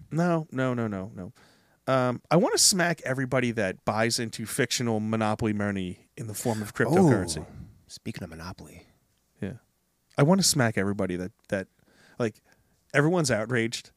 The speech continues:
Speaker 1: did you hear this fucking crypto thing? You wanna talk about this now?
Speaker 2: Sure.
Speaker 1: Do you have, did, did you hear about this Sam Bankman-Fried thing?
Speaker 2: Sure. Yeah.
Speaker 1: Huh,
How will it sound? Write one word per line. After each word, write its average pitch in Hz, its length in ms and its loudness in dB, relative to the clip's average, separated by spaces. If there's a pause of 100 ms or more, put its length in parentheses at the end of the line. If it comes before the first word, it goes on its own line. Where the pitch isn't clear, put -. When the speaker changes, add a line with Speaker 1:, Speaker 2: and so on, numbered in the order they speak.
(300)
Speaker 1:
did 156 80 0
you 190 60 6
hear 262 180 4
this 254 180 2
fucking 170 380 0
crypto 151 340 0
thing? 156 180 -2
You - 40 0
wanna 135 80 0
talk 143 140 -2
about 139 140 -4
this 143 140 -4
now? 147 240 -4
Speaker 2:
Sure. - 300 -8 (260)
Speaker 1:
Do 165 100 -2
you 175 60 6
have, 233 160 -6
did, 160 280 -6
did 151 140 -4
you 147 100 0
hear 160 160 2
about 196 180 0
this 208 160 -2
Sam 190 260 0
Bankman-Fried 180 540 -4
thing? 220 180 -2 (300)
Speaker 2:
Sure. 294 180 -4 (400)
Yeah. 220 100 -4
Speaker 1:
Huh, 185 60 0